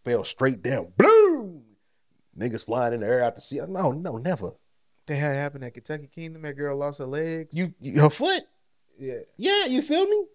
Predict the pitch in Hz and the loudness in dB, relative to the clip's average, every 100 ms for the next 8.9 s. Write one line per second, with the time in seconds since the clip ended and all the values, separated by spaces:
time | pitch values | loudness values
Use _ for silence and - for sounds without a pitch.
0 | _ 135 190 269 370 269 - 190 226 _ | _ 0 6 6 4 0 -4 -8 -8 _
1 | _ - 139 143 120 123 117 110 _ _ | _ -12 -6 -6 -4 -4 -4 -6 _ _
2 | _ 113 147 139 120 - 143 135 123 117 | _ -12 -6 -6 -6 -12 -10 -10 -12 -10
3 | 147 151 147 139 127 120 127 - 113 120 | -8 -6 -6 -8 -10 -10 -10 -10 -8 -8
4 | 113 117 135 160 160 151 151 165 160 156 | -8 -10 -4 -2 -2 -6 -8 -8 -10 -10
5 | 156 151 117 135 165 160 165 160 160 156 | -8 0 4 4 4 -4 -6 -4 -2 4
6 | 143 135 127 - _ 131 - _ - 160 | 6 6 0 -8 _ -10 -10 _ -8 -2
7 | 151 135 165 139 156 143 143 151 - - | -2 0 2 2 2 0 0 -2 -2 -2
8 | 147 135 160 147 131 120 120 123 117 | -2 -2 -6 -6 -10 -12 -10 -10 -10